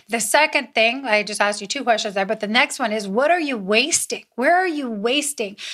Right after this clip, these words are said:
your time, your energy, your resources, your precious life force? Where are you wasting your warrior spirit fighting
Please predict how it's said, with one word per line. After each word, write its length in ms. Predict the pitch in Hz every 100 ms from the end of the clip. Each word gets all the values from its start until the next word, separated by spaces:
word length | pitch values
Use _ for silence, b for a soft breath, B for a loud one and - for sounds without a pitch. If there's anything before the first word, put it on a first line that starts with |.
| B B
your 480 | 220 233 240 226 226
time, 540 | - - 262 240 190 190
your 220 | 208 -
energy, 400 | 220 240 247 214
your 220 | 202 208
resources, 760 | 196 214 247 - 220 185 202 202
your 120 | 190
precious 560 | - 254 285 320 269 233
life 240 | 214 214
force? 240 | 247 226 - B B
Where 180 | 262 311
are 60 |
you 140 | 330 285
wasting 800 | 220 226 302 - 247 208 202 _ b b b b
your 200 | 220 247
warrior 540 | 226 220 262 269 247 214
spirit 600 | - - 285 262 202 B B
fighting 760 | - - 262 294 302 214 190